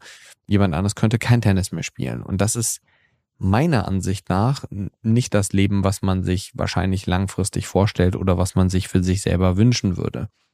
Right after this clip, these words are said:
Das heißt, das Leben wird zwar verlängert und man hat dann irgendwie vielleicht fünf, sechs, sieben weitere Jahre. Das Problem ist aber, dass die Lebensqualität häufig nicht die ist, die wir eigentlich anstreben.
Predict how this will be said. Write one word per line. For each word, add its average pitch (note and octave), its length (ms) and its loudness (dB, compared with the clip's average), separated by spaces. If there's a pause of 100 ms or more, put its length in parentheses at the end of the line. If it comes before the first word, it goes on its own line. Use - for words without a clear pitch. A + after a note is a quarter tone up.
(160)
Das - 200 -4
heißt, G#2 300 0
das F#2+ 100 -2
Leben F#2+ 280 2
wird F#2+ 160 0
zwar F2+ 160 -4
verlängert F#2+ 520 0
und F#2+ 100 0
man F2+ 200 0
hat - 140 -4
dann F2 160 0
irgendwie E2 320 -6
vielleicht - 380 -10
fünf, A2 220 0
sechs, - 300 -4
sieben F#2 400 0 (300)
weitere G2 460 0
Jahre. G2 600 0 (560)
Das - 140 -14
Problem A#2 340 4
ist G2+ 140 0
aber, F#2+ 240 2
dass A2 140 -2
die G2+ 100 2
Lebensqualität G2 960 2
häufig F#2+ 380 0
nicht G2 260 -2
die F#2 140 2
ist, G2+ 240 0
die F2+ 120 2
wir F2+ 140 2
eigentlich F2 380 -4
anstreben. - 540 -2